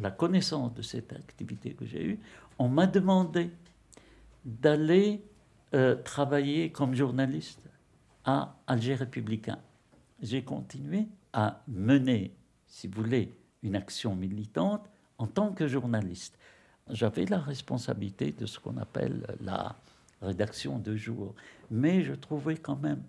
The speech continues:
le moyen de, d'aller dans les campagnes et d'écrire de grands reportages, qui m'ont d'ailleurs créé, dans une certaine opinion des milieux français de droite,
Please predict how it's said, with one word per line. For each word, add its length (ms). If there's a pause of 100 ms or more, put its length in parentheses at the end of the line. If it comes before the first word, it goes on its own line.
le 280
moyen 460 (1080)
de, 460
d'aller 400
dans 200
les 120
campagnes 480 (200)
et 280 (140)
d'écrire 640 (240)
de 140
grands 400
reportages, 800 (340)
qui 100
m'ont 520
d'ailleurs 680 (520)
créé, 640 (440)
dans 160
une 160
certaine 500
opinion 640 (500)
des 120
milieux 480
français 760
de 140
droite, 560